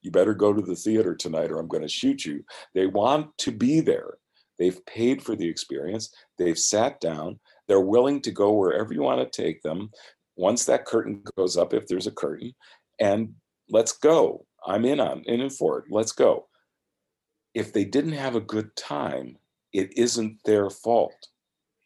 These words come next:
It's something didn't happen on that stage because they're there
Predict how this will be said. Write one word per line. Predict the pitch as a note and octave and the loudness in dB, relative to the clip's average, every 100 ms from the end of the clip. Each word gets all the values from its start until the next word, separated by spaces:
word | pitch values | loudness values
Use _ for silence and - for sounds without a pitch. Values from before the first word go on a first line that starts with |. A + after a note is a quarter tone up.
| - | -2
It's | G2 F#2 | -2 0
something | - - A#2 A#2 - C#3 B2+ | -2 2 2 2 -2 -2 -2
didn't | G#2+ A#2 A#2 A#2+ | 2 2 2 -4
happen | G#2+ G2+ G2+ G2 | -2 -2 0 -2
on | F#2 F#2 | -2 -2
that | F#2+ G2+ | -2 -2
stage | - - - C3+ F2 E2 - _ - - | -4 -8 -2 0 0 -2 -10 _ -20 -10
because | D#2+ F2+ D#2+ D#2+ | -4 0 0 -2
they're | F2+ D#3+ F#3+ | 0 2 4
there | D#3+ F2 D#2+ D#2+ G2 | 4 2 2 -2 -8